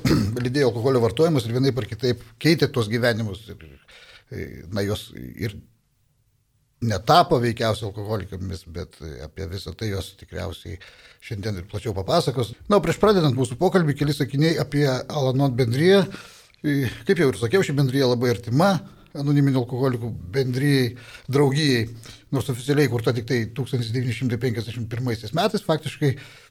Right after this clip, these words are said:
ji veikia paraleliai, veikia visą laiką, na, savarankiškai pradėjo veikti oficialiai tik tai tūkstantis devyni šimtai penkiasdešimt pirmais metais. Štai bendrijos preambulė. Al-Anon tai alkoholizmu sergančių žmonių artimųjų ir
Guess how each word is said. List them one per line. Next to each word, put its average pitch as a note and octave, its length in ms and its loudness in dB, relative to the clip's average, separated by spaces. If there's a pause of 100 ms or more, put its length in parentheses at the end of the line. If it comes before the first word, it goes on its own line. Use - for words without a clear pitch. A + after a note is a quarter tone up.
(220)
ji C3+ 300 0
veikia D#3 420 4 (480)
paraleliai, C3+ 720 4 (500)
veikia B2 280 -6
visą G#2 200 -8
laiką, D3 320 -4
na, B2 120 -6 (220)
savarankiškai B2+ 520 -2
pradėjo A#2 340 -2
veikti A#2 280 -6 (580)
oficialiai B2+ 460 0 (280)
tik - 160 -20
tai B2+ 140 -6 (100)
tūkstantis B2 360 -6
devyni A#2 240 -2
šimtai A2 260 -6
penkiasdešimt A2 380 -4
pirmais A2+ 280 -4
metais. F2+ 320 -4
Štai F3+ 300 2 (540)
bendrijos C3 680 2
preambulė. A2 540 2 (880)
Al-Anon B2+ 400 4 (720)
tai E3+ 180 2
alkoholizmu E3+ 540 4
sergančių D3 400 2
žmonių C#3 320 6
artimųjų C#3+ 380 0
ir D3 40 -12